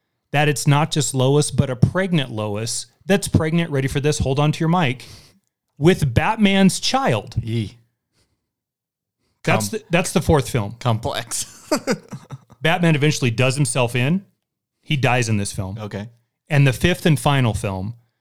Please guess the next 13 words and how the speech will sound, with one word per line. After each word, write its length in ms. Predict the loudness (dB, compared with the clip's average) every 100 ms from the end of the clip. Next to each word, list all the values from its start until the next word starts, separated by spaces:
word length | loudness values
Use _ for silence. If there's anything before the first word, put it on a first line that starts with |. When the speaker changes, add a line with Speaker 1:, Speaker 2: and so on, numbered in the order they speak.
| _ _ _
Speaker 1:
is 380 | 0 2 2 0
the 140 | 0 2
remaining 480 | 4 4 4 4
members 300 | 4 2 2
of 100 | 0
the 80 | -2
Justice 400 | 0 0 -2 -4
League 220 | -2 -2
rallying 500 | 0 2 2 2 2
the 160 | 2 -2
Atlanteans, 840 | -4 -2 -2 0 -2 0 -2 -6 -14 _ _ _
the 180 | -4 -2
Amazons, 800 | 0 2 2 2 2 0 0 -6